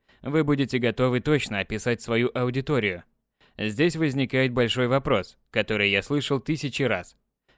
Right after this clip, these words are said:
Как мне найти свою аудиторию? Это не глупый вопрос.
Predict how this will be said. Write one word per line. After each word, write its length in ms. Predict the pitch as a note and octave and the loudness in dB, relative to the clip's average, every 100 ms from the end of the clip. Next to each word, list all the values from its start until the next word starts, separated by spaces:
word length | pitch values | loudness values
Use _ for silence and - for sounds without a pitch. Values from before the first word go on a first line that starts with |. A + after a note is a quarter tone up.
| - | -4
Как 200 | C#3 B2+ | -2 0
мне 200 | G#2 G2 | -2 -2
найти 340 | G2+ G#2 D#3 | 0 0 -2
свою 320 | D#3+ D3 C#3 D3 | 0 2 2 2
аудиторию? 720 | C#3 C#3+ D#3 F3 B2+ F#2+ F2 _ _ _ _ _ - | 0 0 -2 0 0 -2 -4 _ _ _ _ _ -8
Это 240 | C3 C3 | -4 -2
не 120 | C#3+ C#3 | 0 2
глупый 300 | D#3 B2 A2 | 2 2 0
вопрос. 480 | G#2 G#2 F#2 - | 0 -2 -6 -6